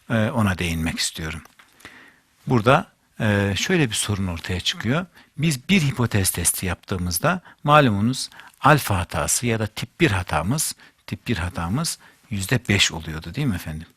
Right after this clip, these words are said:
Tip bir hata ya da alfa hatası diyorduk buna. Alfa hatası yüzde beş. İki testi birden yaparsak bu alfa hatası ne olur? Bir düşünelim azıcık. Bir test yaptık.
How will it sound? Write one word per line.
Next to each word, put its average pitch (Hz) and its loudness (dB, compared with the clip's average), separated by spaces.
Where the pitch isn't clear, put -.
Tip - -12
bir 101 -2
hata 95 -8
ya 82 -4
da 131 -4
alfa 98 -2
hatası 73 -8
diyorduk 76 -12
buna. 98 -8
Alfa 95 -4
hatası 156 -6
yüzde 104 -2
beş. 101 2
İki 233 2
testi 107 2
birden 92 -2
yaparsak 87 -4
bu 131 2
alfa 117 2
hatası 92 -2
ne 143 2
olur? 127 -2
Bir 110 -2
düşünelim 78 -4
azıcık. 80 -6
Bir 117 4
test - -2
yaptık. - -6